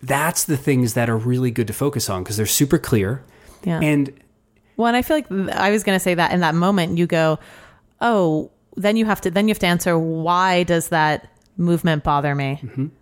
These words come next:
Speaker 2: And then you're defining it, and then you're finding some truth that maybe you weren't aware of.
Speaker 1: Totally.
Speaker 2: Yeah, and then you
Speaker 1: You
Speaker 2: go,
Speaker 1: totally hit it.
Speaker 2: "Oh, right, like, yeah, exactly. This person, it offends me because X, Y, Z."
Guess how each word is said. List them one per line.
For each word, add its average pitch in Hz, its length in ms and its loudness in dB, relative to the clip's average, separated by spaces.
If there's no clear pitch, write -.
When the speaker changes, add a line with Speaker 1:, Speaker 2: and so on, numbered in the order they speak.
Speaker 2:
And 202 120 2
then 196 120 2
you're 185 80 2
defining 190 580 0
it, 160 240 2
and 180 140 0
then 185 140 2
you're 180 80 0
finding 170 340 0
some 165 220 0
truth - 400 -2
that 160 200 -2
maybe 170 220 0
you 165 140 2
weren't 160 240 0
aware 160 380 2
of. 156 280 0
Speaker 1:
Totally. 214 560 -2
Speaker 2:
Yeah, 202 160 0
and 196 80 0
then 202 80 0
you 196 60 0
Speaker 1:
You - 20 0
Speaker 2:
go, 190 60 2
Speaker 1:
totally - 180 0
hit 208 80 0
it. 240 60 0
Speaker 2:
"Oh, 196 580 0
right, 214 340 0
like, 175 280 0
yeah, 220 300 0
exactly. 185 400 0
This 180 180 0
person, 202 640 0
it 202 100 2
offends 226 420 0
me 196 160 2
because 190 840 2
X, - 280 -2
Y, 202 200 2
Z." 196 420 0